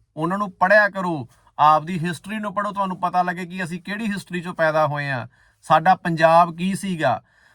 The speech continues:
ਬਹੁਤ ਸਾਰੇ ਸਾਡੀ ਨਵੀਂ ਪੀੜ੍ਹੀ ਦੇ ਜਵਾਕ ਇਹੋ ਜਿਹੇ ਆ ਜਿਨ੍ਹਾਂ ਨੂੰ ਅੱਜ ਤੱਕ ਇਹ ਹੀ ਨਹੀਂ ਪਤਾ ਕਿ ਉੱਨੀ ਸੌ ਸੰਤਾਲੀ 'ਚ ਕੀ ਵਾਪਰਿਆ,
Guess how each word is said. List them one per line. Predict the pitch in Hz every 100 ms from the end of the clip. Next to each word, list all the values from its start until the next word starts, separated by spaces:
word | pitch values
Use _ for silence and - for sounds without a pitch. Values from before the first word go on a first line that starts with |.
| _
ਬਹੁਤ | 127 180 233
ਸਾਰੇ | 196 202 220
ਸਾਡੀ | 202 190 196
ਨਵੀਂ | 185 180 190
ਪੀੜ੍ਹੀ | 185 185
ਦੇ | 196
ਜਵਾਕ | 175 170 165 175
ਇਹੋ | 147 170 160 175
ਜਿਹੇ | 170
ਆ | 196
ਜਿਨ੍ਹਾਂ | 170 175 185
ਨੂੰ | 180
ਅੱਜ | 170
ਤੱਕ | - 175 170
ਇਹ | 175 165
ਹੀ | 190
ਨਹੀਂ | 190
ਪਤਾ | 160 160 175
ਕਿ | 180
ਉੱਨੀ | 180 165 156
ਸੌ | 170
ਸੰਤਾਲੀ | 139 160 147 139 143
'ਚ | 135
ਕੀ | 143
ਵਾਪਰਿਆ, | 135 123 - 101 76